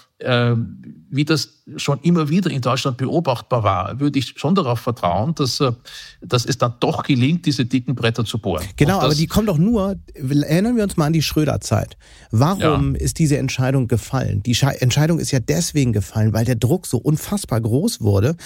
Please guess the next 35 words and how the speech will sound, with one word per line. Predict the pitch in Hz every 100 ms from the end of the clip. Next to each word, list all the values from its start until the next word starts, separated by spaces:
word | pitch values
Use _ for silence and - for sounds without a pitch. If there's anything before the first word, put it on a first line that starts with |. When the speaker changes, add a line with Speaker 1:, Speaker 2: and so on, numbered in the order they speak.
| -
Speaker 1:
Genau. | 170 165 87
Speaker 2:
dass | 151 170
die | 196
Bundesregierung | 131 156 220 233 135 117 110 113 107
damals | 104 151 143 123
gar | - 156
keine | - 170 127
andere | 90 160 135 107
Wahl | 127 170 202 113
hatte, | 110 135 127
als | - 139 -
einen | 131
großen | 120 120 170 135
Schritt | 110 - -
zu | -
tun. | 110 110 110 107 - - - - -
Und | 143 139
Speaker 1:
Genau. | 113 - _ - _
Speaker 2:
dieser | 151 160 139
Druck | 151 196
ist | -
ja | 135
heute | 160 143
gar | 120
nicht | 117 101 -
da. | 151 151
Wir | 117
haben, | 107 139 113
Sie | 123
haben | 117
es |
selbst | 117 104
gesagt, | 117 123 - -
fast | 156 -
Vollbeschäftigung. | - 208 120 - 85 - - 95